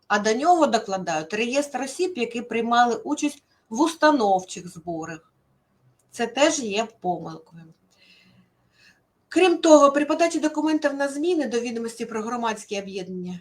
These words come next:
рішення загальних зборів не завжди містить відомості щодо загальної кількості членів організації та з них присутніх, що унеможливлює встановити правомочність проведення загальних зборів державним реєстратором.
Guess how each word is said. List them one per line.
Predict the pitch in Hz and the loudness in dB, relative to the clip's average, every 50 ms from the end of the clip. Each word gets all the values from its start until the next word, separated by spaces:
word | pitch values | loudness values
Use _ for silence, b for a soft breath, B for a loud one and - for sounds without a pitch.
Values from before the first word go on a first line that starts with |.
| - 190 | -14 -10
рішення | 214 269 311 - 311 277 269 262 220 | -8 -6 -6 -4 -4 -4 -4 -4 -2
загальних | 240 233 240 262 262 247 240 247 247 | 0 0 2 2 2 2 0 -4 -6
зборів | 220 220 240 294 311 285 233 - - | -6 -4 -2 0 0 0 -2 -6 -10
не | - 220 233 240 | -10 -8 -6 -6
завжди | 226 226 254 269 294 302 294 226 208 208 190 - - | -2 2 4 4 4 4 2 -2 -6 -6 -8 -8 -8
містить | 208 220 233 285 294 - _ - 262 214 - _ _ | -8 -6 -6 -6 -6 -8 _ -12 -14 -14 -14 _ _
відомості | 190 185 233 302 269 269 262 233 208 202 202 - - 185 175 180 b b b b | -14 -8 -6 -6 -4 -4 -4 -6 -6 -8 -10 -12 -14 -14 -14 -14 b b b b
щодо | b - 262 254 240 247 233 226 | b -12 -10 -6 -4 -4 -4 -4
загальної | 233 226 214 254 285 285 285 277 269 | -4 -2 2 2 2 2 0 -4 -8
кількості | - - 262 - - 247 - - - | -8 -12 -14 -12 -10 -12 -12 -12 -16
членів | 226 - - 330 359 339 294 240 | -16 -8 -4 -2 0 0 0 0
організації | 220 208 208 208 202 196 190 190 190 170 175 _ - - 175 - _ _ _ _ _ | 0 0 -2 -2 -6 -6 -6 -6 -6 -6 -8 _ -18 -20 -20 -20 _ _ _ _ _
та | - 220 214 | -6 -6 -4
з | 220 | -4
них | 233 262 285 277 - | -2 -4 -4 -4 -6
присутніх, | - 277 269 277 - - 190 147 131 - 160 - _ _ _ _ _ _ _ _ _ _ | -10 -10 -8 -8 -8 -10 -10 -12 -12 -14 -20 -20 _ _ _ _ _ _ _ _ _ _
що | - - - 254 240 - - | -14 -10 -6 -4 -4 -4 -4
унеможливлює | 269 277 277 294 285 269 285 277 262 254 254 247 208 196 196 190 175 170 175 | -4 -2 -2 0 0 0 -2 -2 -2 -6 -6 -6 -6 -6 -6 -6 -8 -10 -10
встановити | 170 - - 214 202 196 190 190 254 294 294 - - 190 185 b b b b b b - | -14 -12 -10 -8 -4 -4 -4 -4 -4 -4 -4 -4 -6 -10 -10 b b b b b b 0
правомочність | 247 247 240 240 208 202 202 214 254 294 285 - 247 220 214 - - | 4 4 4 4 4 0 0 0 0 0 -2 -2 -8 -8 -8 -8 -8
проведення | - 202 196 190 214 247 254 247 240 220 196 185 185 | -4 -4 -4 -2 -2 -2 -2 -2 -4 -4 -4 -6 -6
загальних | 180 190 185 185 208 214 226 220 214 196 | -4 -4 -4 -2 -2 -2 -2 -2 -4 -6
зборів | 175 170 190 214 233 240 202 | -6 -6 -6 -6 -6 -6 -4
державним | 175 190 185 185 196 190 196 208 196 185 | -4 -4 -4 0 0 -2 0 -2 -4 -4
реєстратором. | 190 185 185 180 - - - 127 143 - - - 135 - | -4 -4 -4 -6 -8 -10 -10 -10 -10 -12 -14 -20 -20 -20